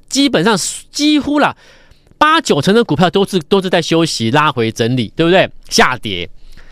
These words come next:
那这个时候就比咯，谁是高手？高手永远会在指数下跌、拉回修正的格局之下去找寻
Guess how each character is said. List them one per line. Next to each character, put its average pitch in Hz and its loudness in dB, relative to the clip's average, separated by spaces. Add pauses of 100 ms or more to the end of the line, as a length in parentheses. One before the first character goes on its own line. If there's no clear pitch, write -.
(560)
那 156 2
这 214 -2
个 170 2
时 - -4
候 165 2
就 156 0
比 104 -4
咯， 107 0 (300)
谁 135 -2
是 156 -2 (340)
高 143 0
手？ - -8 (1300)
高 262 4
手 127 -2
永 135 2
远 131 0
会 165 2
在 147 0
指 113 -6
数 151 -4
下 135 0
跌、 117 -2
拉 151 0
回 123 -2
修 147 -2
正 147 0
的 120 0
格 123 -2
局 127 -4
之 131 -8
下 120 -2
去 135 -4
找 95 -2
寻 101 -8